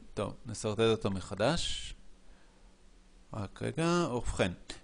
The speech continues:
בדרך כלל כאשר מפשטים משוואה, המקדם הוא פשוט מספר שמכפיל את המשתנה. ובכן, מספר כלשהו שמכפיל את המשתנה, שנוכל לכנותו אותו המקדם, כפול המשתנה, שווה למספר אחד.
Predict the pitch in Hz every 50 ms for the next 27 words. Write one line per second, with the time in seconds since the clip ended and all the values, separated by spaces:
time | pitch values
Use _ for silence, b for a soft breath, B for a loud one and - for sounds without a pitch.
0 | B - 120 - 214 233 226 - - 185 185 170 151 - 113 - 113 107 104 98
1 | - - - 120 - - - - - - 185 202 190 170 135 - - - 87 87
2 | 82 85 85 90 110 - - - - - b b b b b b b b 104 104
3 | - - 120 123 196 214 208 175 - - - - 151 139 131 110 - - - 160
4 | 175 175 - - - 113 101 - - - - 165 170 170 - - 127 113 - -
5 | - - 101 98 95 95 - - - - - - B B B B B B B B
6 | - - - 104 101 95 - - - 185 202 190 - 196 165 - 151 143 131 -
7 | - 98 101 - - - 170 175 165 - 123 110 - - - 104 117 131 127 110
8 | 101 - - 101 - - 131 131 120 - - 107 104 - - 127 123 120 110 107
9 | B B B B B B B - - 120 117 113 107 98 - - 104 98 107 131
10 | 143 131 101 92 - - b b b b b b b b - - 110 - 147 151
11 | 147 151 147 - - 165 185 202 196 190 - - 127 139 147 151 135 - - -
12 | 127 123 120 117 - - 78 76